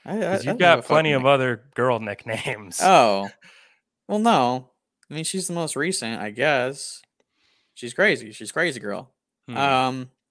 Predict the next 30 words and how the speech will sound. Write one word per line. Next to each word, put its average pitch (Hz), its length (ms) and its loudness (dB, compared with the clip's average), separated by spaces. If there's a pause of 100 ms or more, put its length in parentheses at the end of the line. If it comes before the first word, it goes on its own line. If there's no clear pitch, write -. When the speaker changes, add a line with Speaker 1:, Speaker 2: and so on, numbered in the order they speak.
(100)
Speaker 1:
but 135 340 0
so, 139 500 0 (540)
here's 190 300 -6
how 175 120 -2
this 127 180 -8
started. 101 340 -8
It 110 40 -12
was 107 240 -6
October 160 880 -4 (880)
last 123 380 -2
year. 98 340 -12 (1160)
It - 60 -20
was 233 80 -4
October 190 320 4
last 135 280 0
year. 104 160 -14 (760)
We 135 180 -8
match 120 680 -4 (1040)
on, 107 420 -6
like, - 420 -14 (280)
yeah, 110 200 -8
we 98 80 -16
match 127 220 -8
on 170 60 -6
a 151 40 -6
dating 104 260 -6
app, 120 200 -6
and 123 160 -8
then 127 260 -6
I 127 460 -6